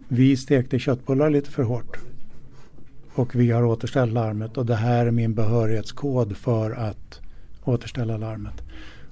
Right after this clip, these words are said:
Och då ger vi motbud till fyrtiofyra tio i det här fallet då. Så nu är det bara att vänta på att de ropar upp sig och då ser du att fyrtiofyra tio här borta blev röd.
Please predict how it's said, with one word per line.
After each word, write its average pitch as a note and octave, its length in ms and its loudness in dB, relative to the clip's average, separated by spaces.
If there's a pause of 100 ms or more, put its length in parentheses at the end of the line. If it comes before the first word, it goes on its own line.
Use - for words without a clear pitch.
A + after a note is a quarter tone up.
(140)
Och B2+ 120 0
då C#3+ 200 8
ger E3 140 6
vi D#3+ 100 4
motbud D3 1300 4
till A#2 400 0
fyrtiofyra A#2+ 540 0
tio A2+ 320 0
i - 20 -2
det A2+ 80 -2
här A#2 120 -4
fallet C3 360 -12
då. - 80 -14 (1000)
Så - 60 8
nu D3+ 100 12
är F3 40 8
det F#3 60 4
bara F#3 120 8
att F3 60 8
vänta D#3 240 6
på D#3 120 2
att D3 100 2
de D#3 220 2
ropar D3 600 4
upp - 160 -2
sig D#3 260 2
och C#3+ 80 -4
då D3 100 -4
ser D3+ 300 4
du D3 100 4
att C3 220 0
fyrtiofyra C#3 640 0
tio D#3+ 340 2
här C#3 120 2
borta A#2+ 360 0
blev A#2 360 0
röd. C3+ 480 2